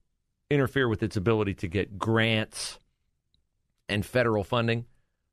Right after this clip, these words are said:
My guess is local companies will come forward and supply those same monies if, in fact, that proves to be a drain on the bottom line of the zoo. But in terms of you as a zoo goer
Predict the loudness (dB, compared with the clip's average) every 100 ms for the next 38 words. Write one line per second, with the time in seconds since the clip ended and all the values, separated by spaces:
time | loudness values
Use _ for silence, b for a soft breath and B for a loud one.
0 | _ -2 0 0 0 -2 -2 -2 -2 -2
1 | -6 -16 _ _ _ _ -10 -2 -2 0
2 | -2 0 0 0 -2 -4 -10 _ _ _
3 | _ _ -4 -2 0 -2 0 0 0 0
4 | -2 -6 _ _ _ _ _ -2 -2 -4
5 | -4 0 2 2 2 0 0 0 2 2
6 | 0 -2 -4 -4 -2 -2 0 -2 2 0
7 | 0 -2 -2 -2 -4 -2 -2 -2 -6 -6
8 | -16 _ _ 0 2 2 2 0 0 0
9 | 2 4 2 2 2 0 -2 0 0 -2
10 | b b b 0 0 2 2 2 0 2
11 | 4 4 2 2 0 0 0 2 2 2
12 | -2 -4